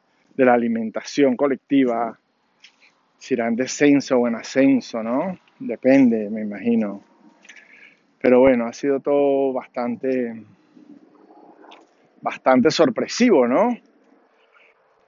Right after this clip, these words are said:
Am, aquí en Estados Unidos, además de la pandemia, bueno, primero ocurrió una erupción de problemas raciales, ¿no? No sé si vieron en las noticias.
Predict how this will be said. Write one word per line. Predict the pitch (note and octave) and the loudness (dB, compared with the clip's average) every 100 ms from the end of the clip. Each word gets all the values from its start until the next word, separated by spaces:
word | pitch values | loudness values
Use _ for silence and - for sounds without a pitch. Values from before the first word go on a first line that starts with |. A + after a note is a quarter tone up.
| _ | _
Am, | B2 B2 A#2+ A#2+ A#2 A#2 A2+ G2+ _ _ _ | -10 -8 -6 -6 -6 -6 -6 -12 _ _ _
aquí | - - D#3 | -10 0 2
en | |
Estados | E3+ F#3 F#3 | 2 2 2
Unidos, | D#3+ F#3+ G3 D#3+ D#3+ D#3+ | 2 0 2 2 2 -2
además | C3 B2+ B2 B2+ | -4 -4 -8 -4
de | |
la | D#3+ E3+ | -2 -2
pandemia, | B2+ B2 E3 A3+ D#3 C3+ B2+ C#3 D3 _ _ _ _ _ _ _ _ - | -2 -4 0 0 -2 -8 -8 -12 -16 _ _ _ _ _ _ _ _ -2
bueno, | E3+ C3+ | 0 0
primero | C3+ C3+ C#3+ D#3+ | -2 -2 0 0
ocurrió | E3+ E3 D3 C3+ C3 B2+ B2+ C3 | 0 -2 -6 -10 -10 -8 -6 -6
una | C#3 D3 D3 C#3+ C3 | -6 -8 -8 -8 -8
erupción | A#2+ G#2+ - C#3 | -10 -8 -4 -2
de | C3 | -2
problemas | C#3 B2 A#2+ C3 | -4 -6 -6 -8
raciales, | - - - C#3 A2+ A2+ | -12 -10 0 0 0 -6
¿no? | D#3+ | -6
No | E3 B2+ | -6 -10
sé | B2+ | -18
si | - C#3 | -10 -4
vieron | C3+ C3+ | -4 -4
en | C#3 | -10
las | A#2+ | -12
noticias. | A#2 - E3 D#3 - C#3+ C#3 | -16 0 2 2 0 -6 -6